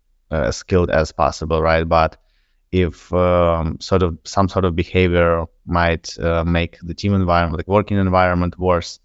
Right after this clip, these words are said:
um, how then, then it probably might be a thing with the cultural fit, let's say, for the team. Is it, is there a way to determine relatively early, uh,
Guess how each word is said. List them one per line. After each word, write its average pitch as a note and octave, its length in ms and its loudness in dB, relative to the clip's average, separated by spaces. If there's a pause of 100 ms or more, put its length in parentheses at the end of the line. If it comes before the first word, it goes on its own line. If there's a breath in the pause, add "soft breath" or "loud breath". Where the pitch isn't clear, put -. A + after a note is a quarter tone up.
(460)
um, E2+ 420 -4 (240)
how G2 540 0
then, A2+ 180 2
then A2+ 140 2
it A#2 160 -2
probably A2 320 2
might G2 300 0
be F#2+ 300 -2 (120)
a - 80 -6
thing G2+ 320 0
with F#2 100 -2
the F2+ 120 2 (440)
cultural F#2 400 2
fit, - 380 -4
let's - 200 -14
say, E2 300 -2
for E2 540 -4
the E2+ 100 -10
team. G#2+ 340 -4 (640)
Is G#2+ 140 0
it, A#2 340 2
is G#2+ 140 0
there C3+ 160 4
a A#2+ 80 4
way G2 300 2
to F#2+ 120 -2
determine F#2 640 -2 (420)
relatively F#2 500 2 (100)
early, D#2+ 460 0 (200)
uh, D#2 520 -6